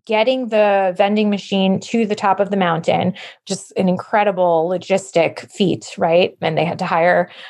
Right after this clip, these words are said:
professional climbers and do all kinds of cool stuff. And just the views are just spectacular. They also then kind of filmed the reactions of various types of climbers getting to the top and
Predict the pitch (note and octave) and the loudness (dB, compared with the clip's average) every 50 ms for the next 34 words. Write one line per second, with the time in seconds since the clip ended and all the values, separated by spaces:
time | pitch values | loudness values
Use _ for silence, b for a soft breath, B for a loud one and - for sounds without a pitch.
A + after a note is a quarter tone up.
0 | B B _ - A3 G#3+ - G3 F#3+ - A3+ A3+ A3 - - D4+ D#4 D#4 D4 C4 | B B _ -6 -4 -2 0 0 0 0 -2 -2 -2 -2 0 0 0 2 2 2
1 | A#3+ A3+ A3 G#3 G3+ G#3 G3 F#3+ F#3+ F#3+ - - A3 G#3 G#3+ G#3 G3 F#3+ - - | 2 2 0 0 0 -2 -2 -2 -2 -4 -6 -4 -2 0 2 4 2 2 0 -4
2 | G#3 F#3+ G3+ F#3 - - - G3+ F#3 F#3 - - G3 F3+ F3+ F3+ F#3 - B B | -6 -6 -6 -8 -4 0 2 2 2 0 -2 -2 0 2 2 2 0 -2 B B
3 | B B B B B B _ _ _ - G#3 G#3+ G#3 G#3 G#3 G3+ - - G3 F3+ | B B B B B B _ _ _ 0 0 2 2 2 0 -2 -4 -4 -4 -2
4 | E3+ G3+ A3 A#3 A#3 G#3 F3+ F3+ E3+ E3+ - - - G3+ A3 - _ _ _ _ | -2 0 0 2 4 4 2 0 -2 -4 -8 -12 -14 -14 -14 -16 _ _ _ _
5 | _ _ - - - F#3+ F#3+ F#3 - - E3+ E3 - - - - G3+ F#3+ - - | _ _ -8 -4 0 0 0 0 0 0 -2 -2 -2 -6 -8 -4 -4 -4 -2 -2
6 | - F#3+ F3+ F3 - F3+ E3 D#3 E3+ - F#3 G3 A3 - _ _ - A3 B3 B3 | -2 0 0 0 -2 0 0 2 2 2 2 0 0 -4 _ _ -6 -2 0 0
7 | B3 B3+ C4+ C#4 D#4+ D4 A3+ A#3+ A3+ G#3 G#3 G#3+ G#3+ A3 A3 G#3 G3 G3+ - A#3 | 2 0 0 0 -2 -2 0 0 0 0 -2 -4 -2 -2 0 0 -2 -2 0 2
8 | A3 G#3+ G#3+ G#3+ G#3 - - G#3+ G#3 G#3 G#3+ A#3 C#4 D4+ D4 - - G#3+ G3 F#3 | 2 4 4 2 0 0 -2 -2 0 0 0 2 0 0 -2 -4 -2 0 0 0
9 | F#3 F3 F#3+ F#3+ F3+ G3+ G3+ G3+ G3+ G3+ G3+ G3 G3 - - G#3 G3 F#3+ F#3 F#3+ | 0 0 0 -2 0 2 2 2 4 2 2 0 -2 -4 -2 0 2 2 2 0
10 | - F#3 F3+ F#3+ - - A3 G#3 A3+ B3+ C4 B3+ A#3 A3 - G#3 G3 G3+ G3 F#3+ | -2 -6 -6 -6 -6 -4 -2 0 2 2 2 0 0 0 0 0 0 0 -2 -4
11 | F#3+ F#3+ F#3 F#3 - - A3+ A3+ A3+ A3 A3 A3 G3+ F#3+ F#3 F3+ F3+ F3+ F3+ - | -4 -4 -4 -4 -2 -2 0 2 2 0 0 0 -2 -2 -2 -2 -2 -2 -2 -4